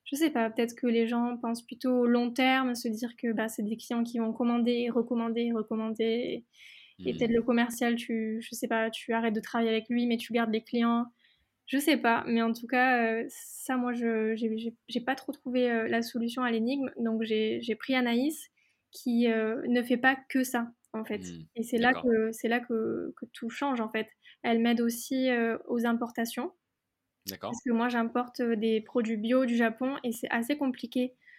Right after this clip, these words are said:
Speaker 1: Il y a pas mal de documentation, puis il faut être assez réactif parce que si t'as des colis bloqués au milieu de la planète, heu, il faut, il faut être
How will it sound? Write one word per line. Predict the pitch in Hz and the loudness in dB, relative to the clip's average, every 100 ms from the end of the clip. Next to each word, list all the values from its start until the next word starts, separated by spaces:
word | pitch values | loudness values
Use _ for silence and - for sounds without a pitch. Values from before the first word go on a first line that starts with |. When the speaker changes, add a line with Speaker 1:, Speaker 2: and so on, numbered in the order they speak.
| - _ 247 | -20 _ -2
Speaker 1:
Il | |
y | 226 | 0
a | |
pas | 226 240 | 2 2
mal | 247 240 | 2 2
de | 226 | 0
documentation, | 220 226 247 233 233 233 233 254 247 247 | 0 -2 0 0 2 -2 -2 -2 0 -2
puis | - | -4
il | |
faut | - | -2
être | 233 233 233 | -2 -2 -4
assez | 240 240 | 0 2
réactif | 233 226 - 285 - | 2 0 -2 -4 -4
parce | - | -10
que | - | -8
si | 233 233 | -8 -6
t'as | 247 | -4
des | 220 233 | -2 -2
colis | 254 226 226 | 0 0 2
bloqués | 226 226 247 240 240 | 0 0 0 2 4
au | 220 | 2
milieu | 220 226 226 | 0 0 0
de | |
la | 226 | -2
planète, | 226 226 233 233 233 | -2 -2 -2 -4 -4
heu, | 226 | -4
il | 214 | -4
faut, | - 214 208 | -6 -6 -4
il | - | -8
faut | - | -10
être | - | -14